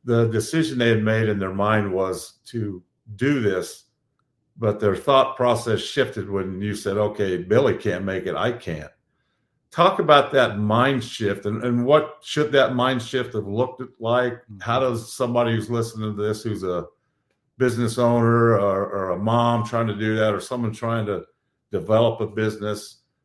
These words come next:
Speaker 1: how do they keep that mindset? And what's the difference and what causes that mindset,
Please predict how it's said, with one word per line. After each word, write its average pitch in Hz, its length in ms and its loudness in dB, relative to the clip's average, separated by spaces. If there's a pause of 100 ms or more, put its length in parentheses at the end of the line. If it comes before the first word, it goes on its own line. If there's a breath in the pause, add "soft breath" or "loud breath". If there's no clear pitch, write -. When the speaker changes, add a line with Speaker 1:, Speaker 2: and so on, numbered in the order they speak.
Speaker 1:
how 160 240 2
do 165 120 -2
they 135 320 2
keep 123 280 -10
that 110 200 -2
mindset? 107 680 -2
And 113 100 -4
what's 170 180 -4
the 117 140 -8
difference - 800 -4 (420)
and 107 80 -6
what 131 200 -4
causes 110 440 -2
that 101 220 -4
mindset, 104 600 -2